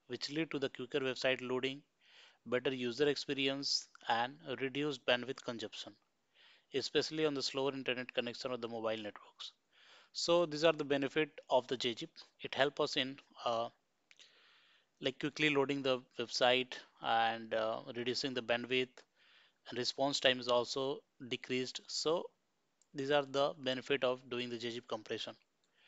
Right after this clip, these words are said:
Coming to, uh, implementation, J zip compression can be implemented at different levels, such as server level,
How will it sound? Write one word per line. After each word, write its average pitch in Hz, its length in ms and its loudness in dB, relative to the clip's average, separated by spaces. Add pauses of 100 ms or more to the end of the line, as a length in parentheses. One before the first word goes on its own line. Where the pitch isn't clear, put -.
(340)
Coming 147 320 0
to, 156 220 -2 (300)
uh, 123 60 0
implementation, 143 800 -2 (1800)
J 143 160 0
zip 160 140 0
compression 151 480 4
can 143 240 8
be 143 80 2
implemented 131 520 0
at 123 180 -2
different 131 340 -6
levels, 143 360 -2
such - 280 -6
as 123 180 -4
server 127 380 -2
level, 147 280 0